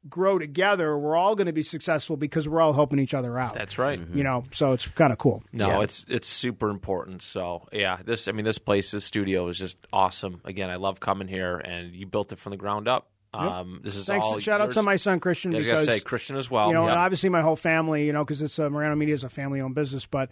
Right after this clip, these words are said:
Speaker 1: um, Christian's been kinda my right hand. You know, he's, he's like the, I'm Mister Pie in the Sky, and he's like, "Yo, you gotta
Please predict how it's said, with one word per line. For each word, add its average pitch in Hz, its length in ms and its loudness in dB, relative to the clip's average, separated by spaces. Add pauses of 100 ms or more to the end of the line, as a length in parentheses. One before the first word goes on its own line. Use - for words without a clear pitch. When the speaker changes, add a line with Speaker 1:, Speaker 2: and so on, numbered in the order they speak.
(360)
Speaker 1:
um, 139 360 0
Christian's 175 440 2
been 151 220 -2
kinda 151 240 -4
my 139 140 -4
right 143 240 0
hand. 139 500 -2
You 160 80 -2
know, 151 100 0
he's, 202 380 2
he's 220 380 2
like 180 240 2
the, 147 260 4 (260)
I'm 202 220 2
Mister 202 240 2
Pie 175 240 4
in 165 80 0
the 156 80 -4
Sky, 160 320 2
and 160 100 0
he's 160 220 0
like, 160 240 2
"Yo, 208 320 4
you 170 160 4
gotta 190 240 2